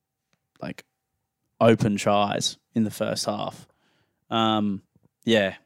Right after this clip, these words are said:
shock, like, just shocking game, really. Not a good game at all. Rabbitohs deserved to win just 'cause the Dragons were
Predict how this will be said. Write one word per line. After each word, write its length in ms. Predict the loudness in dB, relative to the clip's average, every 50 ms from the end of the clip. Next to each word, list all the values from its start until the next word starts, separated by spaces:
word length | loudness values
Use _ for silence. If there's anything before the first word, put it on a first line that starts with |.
| _ _ _
shock, 340 | -10 -8 -2 0 0 0 0
like, 260 | -4 -6 -6 -6 -6 -8
just 220 | -6 -4 -2 -2
shocking 400 | -2 -4 -8 -10 -16 -20 -20 -18
game, 320 | -16 -14 -14 -14 -14 -16 _ -20 -20
really. 280 | -18 -14 -14 -14 -14 -10 -4
Not 160 | -2 -2 0
a 60 | 0
good 120 | -2 -2
game 180 | -2 -2 0 2
at 60 | 0
all. 140 | 0 -2 -2 -8 -20 -20 _ _ _
Rabbitohs 300 | 4 6 6 4 2 2
deserved 340 | 0 2 4 4 4 4 0
to 100 | -8 -8
win 320 | -4 -4 -4 -4 -6 -8 -12 _ _ _ _ _ _ _ _ _ _ _
just 200 | -6 -6 -6 -4
'cause 140 | -4 -6 -6
the 80 | -6
Dragons 460 | -4 0 0 2 2 0 -2 -4 -4
were 420 | -2 0 2 2 2 2 0 -2